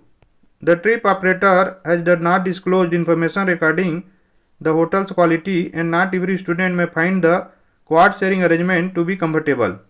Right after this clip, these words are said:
Therefore, the tour proposal for the educational trip should be rejected। तो देखिए, आप इसको अपोज में भी ऐसा लिखेंगे तो आपको पूरा का पूरा नंबर जरूर मिलेगा। अब सेक्शन डी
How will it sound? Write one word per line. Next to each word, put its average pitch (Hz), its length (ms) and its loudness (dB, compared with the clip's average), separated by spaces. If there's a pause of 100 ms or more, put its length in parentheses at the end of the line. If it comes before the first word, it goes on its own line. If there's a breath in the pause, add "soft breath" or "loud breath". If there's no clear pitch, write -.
(260)
Therefore, 185 540 2 (420)
the 165 140 0
tour 214 240 0
proposal 175 540 0 (100)
for 165 160 2
the 165 100 0
educational 165 540 -2
trip 175 240 -2 (680)
should 160 160 -2
be 175 200 0
rejected। 147 480 -2 (480)
तो 165 60 -2
देखिए, 185 260 0
आप 185 180 2
इसको 202 280 -2
अपोज 190 380 -2
में 202 160 0
भी 202 240 -2 (140)
ऐसा 160 180 0
लिखेंगे 190 400 0
तो 185 100 -2
आपको 170 200 -2
पूरा 175 220 0
का 175 80 -2
पूरा 175 180 0
नंबर 170 320 0
जरूर 165 240 -2
मिलेगा। 185 440 0 (1300)
अब 160 100 -2
सेक्शन 190 400 -4
डी 208 340 -4